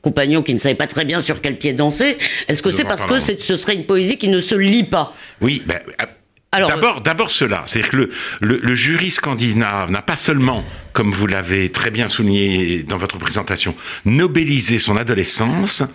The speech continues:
Speaker 2: il a découplé la littérature et le livre. On ne lit pas Bob Dylan en se prenant la tête. On l'écoute avec un sourire béat en fumant un pétard.
Speaker 1: On peut l'écouter sans pétard, hein, je vous assure.
Speaker 2: Oui.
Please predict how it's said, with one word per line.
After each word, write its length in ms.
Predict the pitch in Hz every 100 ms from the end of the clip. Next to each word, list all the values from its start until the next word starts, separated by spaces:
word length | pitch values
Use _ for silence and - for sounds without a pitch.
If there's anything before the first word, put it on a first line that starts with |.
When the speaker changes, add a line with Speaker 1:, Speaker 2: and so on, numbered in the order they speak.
| - - - -
Speaker 2:
il 180 | 123 110
a 60 |
découplé 1080 | 101 104 247 254 214 - 151 147 180 220 208 - - -
la 160 | 127
littérature 920 | 143 143 139 120 123 - 151 175 180 151 - _
et 120 | 131
le 100 | 120
livre. 300 | 92 90 82 - - -
On 240 | 226 254
ne 200 | 247 226
lit 200 | 202 165
pas 440 | - - 120 95 78
Bob 180 | 80 76
Dylan 760 | 76 82 82 87 156 208 208 208 - - -
en 80 | -
se 140 | 98 -
prenant 360 | - 104 95
la 140 | 87 113
tête. 520 | - 101 - - - - - _
On 140 | 127
l'écoute 640 | 143 139 - 160 226 220 - - - -
avec 320 | 110 117 101
un 80 | 90
sourire 360 | - 139 117
béat 420 | 85 117 131 185 196 - -
en 80 |
fumant 400 | 92 - 110 143
un 80 | 139
pétard. 920 | - 98 78 82 67 62 - - - -
Speaker 1:
On 100 | 104
peut 120 | 110
l'écouter 360 | 143 127 139 180
sans 200 | - 170
pétard, 420 | 139 147 180 87
hein, 100 | 110
je 100 | 113
vous 140 | 104 104
assure. 160 | 117
Speaker 2:
Oui. 180 | 123 113